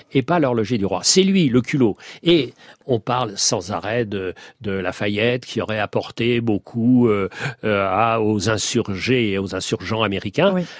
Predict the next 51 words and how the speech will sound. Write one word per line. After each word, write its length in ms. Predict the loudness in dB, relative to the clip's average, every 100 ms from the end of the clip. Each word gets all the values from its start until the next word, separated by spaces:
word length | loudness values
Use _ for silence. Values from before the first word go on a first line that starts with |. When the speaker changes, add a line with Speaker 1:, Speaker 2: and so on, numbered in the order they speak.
| -10
Speaker 1:
euh, 140 | -6 -6
pour 380 | 0 0 2 0
se 120 | 0
libérer 540 | 0 2 2 2 0
de 140 | 0 -4
la 340 | -2 -2 -2
tutelle 720 | -4 -2 2 2 0 -2 -4
des, 280 | -4 -6 -6 -10 -18 _
euh, 120 | -6 -2
des 220 | 0 0
Anglais. 220 | 4 6
Speaker 2:
Des 60 | 6
Speaker 1:
Pas 60 | 6
Speaker 2:
Anglais. 100 | 4
Speaker 1:
du 80 |
tout, 160 | 6 6
c'est 160 | 6 4
lui. 300 | 6 6 4 _ _ -20 _ _ _ -2
Parce 180 | -2 4
que 260 | 4 4 2
la 140 | -4
France 540 | 0 2 4 2 -2 -8 -20 -20 0
ne 100 | 2
voulait 360 | 4 6 6 4
pas, 440 | 2 2 0 -4
euh, 260 | -6 -4 -2 2
ouvertement 800 | 4 4 2 2 4 6 4 0 -10
s'attaquer 460 | -4 -2 -2 -2 0
à 40 |
l'Angleterre, 520 | 0 0 4 4 2
très 160 | -2 -8
puissante 460 | -4 0 2 0
surtout 240 | -2 -6 -6
sur 180 | -2 -2
la 80 |
mer. 280 | 0 0 -2 -4 -18 -20 -4
Donc 260 | 4 4 4 -2 _
on 260 | -16 4 4
lui 200 | 6 6
dit, « 120 | 8
Bah, 180 | 6 4
si 220 | 0 0
ça 140 | 4 4
vous 140 | 4
intéresse, 540 | 2 2 -2 -2 -4 -2
Speaker 2:
Allez-y. 280 | 0 2 4
Speaker 1:
vous 100 | 6
le 40 |
faites 160 | 6 6
vous. » 120 |
Speaker 2:
Mm, 0 | 4